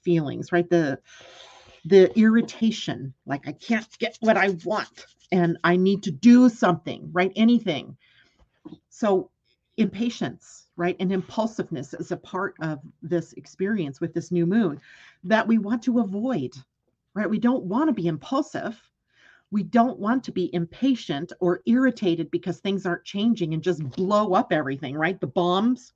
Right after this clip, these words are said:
right? "You dropped a bomb on me, <laughs> baby." Uh, the bombs, right? We don't want bomb dropping. Or if we do have a bomb dropping, it's that aha moment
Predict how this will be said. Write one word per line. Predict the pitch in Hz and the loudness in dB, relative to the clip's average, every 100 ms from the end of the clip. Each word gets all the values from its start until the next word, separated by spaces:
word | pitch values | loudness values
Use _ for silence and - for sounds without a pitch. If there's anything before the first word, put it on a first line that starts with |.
| - | 0
right? | 185 208 _ _ _ _ | 0 0 _ _ _ _
"You | 180 | -4
dropped | 196 202 202 | 0 -2 -2
a | |
bomb | 156 175 170 208 | -4 -4 -2 -2
on | 208 208 | -4 -4
me, | 214 233 262 - | -4 -4 -2 6
<laughs> | - 330 370 - - | 8 8 4 2 -4
baby." | 170 185 262 269 - 339 - - - - | 0 0 0 -4 -8 -10 -12 -18 -20 -2
Uh, | 220 208 208 - | 2 4 2 0
the | - | -2
bombs, | 196 220 233 131 156 | 2 4 4 0 -4
right? | 175 170 | -2 -2
We | 202 | 0
don't | 240 208 | -2 0
want | 254 180 | -2 0
bomb | 196 220 240 | 2 4 4
dropping. | 185 151 - 113 - _ _ _ _ _ - | 2 0 -4 -10 -12 _ _ _ _ _ -2
Or | 233 214 214 | 2 2 2
if | 233 | 0
we | 226 220 | 2 0
do | 254 370 262 180 247 | 4 4 6 2 0
have | - 190 175 | -2 -2 0
a | 175 | -4
bomb | 185 175 175 | -4 -2 -2
dropping, | 170 165 170 196 | -2 -4 -4 -4
it's | 185 - | -4 -2
that | 180 165 - _ - | -2 -2 -4 _ -8
aha | 175 180 - 277 311 | -4 -4 -2 0 4
moment | 233 226 214 208 208 - | 6 6 4 0 -2 -10